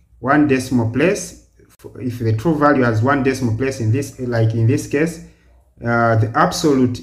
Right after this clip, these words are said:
error is zero point zero five. Okay? If it has, the, the true value has two decimal places, then the absolute error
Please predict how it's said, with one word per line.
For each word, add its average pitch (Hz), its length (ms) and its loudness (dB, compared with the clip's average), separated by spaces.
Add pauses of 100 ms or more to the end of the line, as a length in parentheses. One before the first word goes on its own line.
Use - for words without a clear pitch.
error 151 580 2 (540)
is 120 680 2 (1160)
zero 143 300 2
point 120 720 -2 (240)
zero 127 260 0
five. 120 460 -2 (1800)
Okay? 156 540 0 (580)
If 127 320 -2
it 131 140 0
has, 131 420 0
the, 135 160 0
the 131 140 0
true 196 240 0
value 170 260 6
has 131 180 2 (160)
two 165 760 2
decimal 123 500 -2
places, 147 720 -2 (520)
then 127 360 4
the 127 180 0
absolute 156 640 0
error 127 500 0